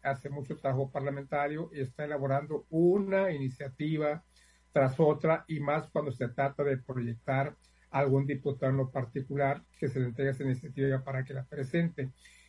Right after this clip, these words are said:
Entonces no me parece, no me parece malo el, el, el que le hayan aprobado catorce de cien,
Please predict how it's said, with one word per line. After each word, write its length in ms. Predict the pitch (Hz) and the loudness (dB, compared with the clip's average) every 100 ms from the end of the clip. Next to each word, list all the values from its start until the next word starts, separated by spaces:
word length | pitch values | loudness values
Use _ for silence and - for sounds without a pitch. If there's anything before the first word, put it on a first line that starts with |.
| - | 0
Entonces 340 | 208 262 240 | 4 6 8
no 100 | 269 | 8
me 100 | 277 | 6
parece, 440 | 220 208 214 220 180 | 6 4 6 2 4
no 120 | 226 | 2
me 80 | 247 | 2
parece 320 | 185 185 - | 0 0 0
malo 400 | 170 143 117 113 | 0 0 -2 -4
el, 160 | 131 131 131 139 135 135 - - | -8 -8 -8 -8 -8 -12 -14 -14
el, 140 | - | -8
el 320 | 151 151 143 | -6 -4 -6
que 100 | - | 0
le 340 | 135 127 120 147 | 2 2 0 0
hayan 220 | 165 165 | 2 2
aprobado 420 | 135 143 143 147 | 0 2 2 2
catorce 480 | 127 127 147 143 151 | -2 0 0 0 -2
de 140 | 127 | -2
cien, 340 | 117 139 147 | -2 -2 -4